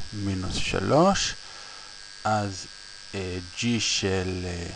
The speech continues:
נגיד, ש-, אה, שתיים יהיה, אה,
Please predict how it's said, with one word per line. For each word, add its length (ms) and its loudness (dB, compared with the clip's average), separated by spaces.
נגיד, 360 -6
ש-, 80 -6
אה, 180 -2
שתיים 760 2
יהיה, 340 0
אה, 60 -6